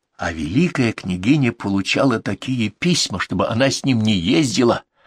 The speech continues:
потому что её убивать не хотят, она делала много добра для народа. А она всё это время нарочно с ним ездила,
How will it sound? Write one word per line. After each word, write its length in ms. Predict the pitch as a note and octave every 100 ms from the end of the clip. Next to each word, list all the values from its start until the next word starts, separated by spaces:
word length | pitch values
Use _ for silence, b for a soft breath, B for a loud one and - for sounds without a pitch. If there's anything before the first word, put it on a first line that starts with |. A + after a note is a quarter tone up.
| B B B
потому 280 | - G2 G2+
что 240 | - F2 B B
её 320 | F2 D#2+ F2+
убивать 680 | B2+ C#3+ F2+ F#2+ G2+ B2+ -
не 140 | A#2 G2
хотят, 580 | G2+ E2+ - C3 C3 -
она 280 | D#2 F#2 F#2+
делала 400 | C#2+ F2+ G2+ F#2
много 280 | E2+ G2+ F#2
добра 320 | E2 D#2+ G2
для 160 | F#2
народа. 500 | D#2+ C#2+ G2 C#3+ - - _ _ _ _ _ _ _ _ _ _ -
А 180 | E3+
она 220 | G#3 A#3+ A3+
всё 380 | - - A#3+ A#3
это 360 | A#3 G#3+ G3+
время 280 | F3 G3+ F#3+
нарочно 480 | F3 F3 F#3 - F3
с 160 | -
ним 200 | - D#3+
ездила, 800 | D3 G2 D3+ A2+ F2 F#2 E2 -